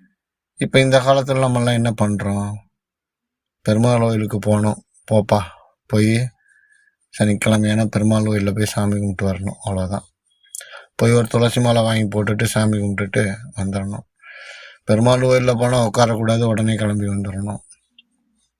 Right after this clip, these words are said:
இந்த மாதிரியான பல விஷயங்கள். பெருமாள் கோயிலை கும்பிடுறோம், பெருமாள் கோயிலுக்கு போனா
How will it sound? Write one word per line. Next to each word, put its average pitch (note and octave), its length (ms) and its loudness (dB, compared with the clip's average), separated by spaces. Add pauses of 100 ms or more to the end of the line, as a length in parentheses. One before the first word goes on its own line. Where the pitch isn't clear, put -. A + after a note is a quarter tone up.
(1400)
இந்த B2 220 2
மாதிரியான B2+ 640 2
பல A2+ 240 2
விஷயங்கள். G#2+ 500 0 (140)
பெருமாள் A#2+ 460 2
கோயிலை A#2+ 260 0
கும்பிடுறோம், A#2 560 0
பெருமாள் A2+ 440 0
கோயிலுக்கு A2+ 340 0
போனா A2 300 0